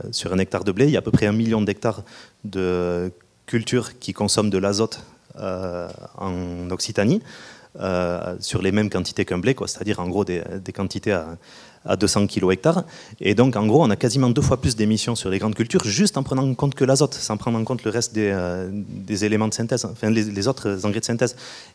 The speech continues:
Et, euh, et moi, ça me gêne énormément parce que quand on parle d'élevage, on ne parle pas des co-bénéfices des prairies associées, du stockage de carbone, et en fait, on est en train de faire un procès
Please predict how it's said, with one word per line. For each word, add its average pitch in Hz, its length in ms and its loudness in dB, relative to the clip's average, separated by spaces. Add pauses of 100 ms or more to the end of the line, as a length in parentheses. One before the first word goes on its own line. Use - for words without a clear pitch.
(120)
Et, 110 220 4
euh, 95 360 2
et 110 80 -4
moi, 139 120 2
ça 123 120 2
me 110 60 2
gêne 120 160 2
énormément 123 400 4
parce - 180 0
que - 80 -4
quand 151 220 -4
on - 100 0
parle 131 200 0
d'élevage, 120 300 4
on 98 40 0
ne 85 40 -4
parle 87 180 -8
pas 165 180 4
des 131 160 2
co-bénéfices 113 500 2
des 101 100 -2
prairies 95 260 -4
associées, 123 400 -2 (400)
du 120 100 -2
stockage 135 320 4
de 117 80 4
carbone, 117 400 4 (100)
et 110 120 0
en 104 40 0
fait, 156 200 -4
on 101 100 0
est - 20 -2
en 101 80 0
train 110 180 -2
de 98 100 0
faire 110 200 -6
un 90 180 -4
procès 143 440 0